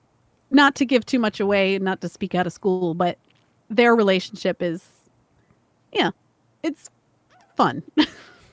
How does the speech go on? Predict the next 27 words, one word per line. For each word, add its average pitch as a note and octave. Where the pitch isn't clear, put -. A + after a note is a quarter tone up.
They D4+
get D4
along, D4
everything's C4
fine, C#4
they're G#3+
together, B3
but G3+
it's -
not B3
like, G#3
um, F3+
it, G#3
it's B3+
deep B3+
because A3+
they've G#3+
been A3+
together G3+
for B3+
a B3
long B3+
time C#4+
and A#3+
experienced G3+
lives G3
together, E4+